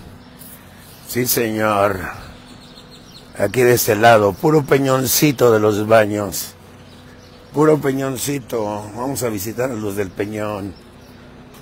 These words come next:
Ahí está la banda del Peñón. <clears throat> Les decía yo,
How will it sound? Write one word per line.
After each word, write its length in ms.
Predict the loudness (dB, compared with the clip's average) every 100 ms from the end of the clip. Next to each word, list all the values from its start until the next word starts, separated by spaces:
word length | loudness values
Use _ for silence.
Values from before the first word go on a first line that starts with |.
| -10
Ahí 400 | -2 0 0 0
está 380 | -2 -2 0 0
la 140 | 2
banda 220 | -2 -2
del 160 | -4 -4
Peñón. 500 | -4 -6 -4 -6 -8 -14 -20 -20 -20 -20
<clears throat> 500 | -20 -20 -20 -20 0
Les 440 | 4 6 6 6
decía 320 | 6 2 4 6
yo, 380 | 6 4 2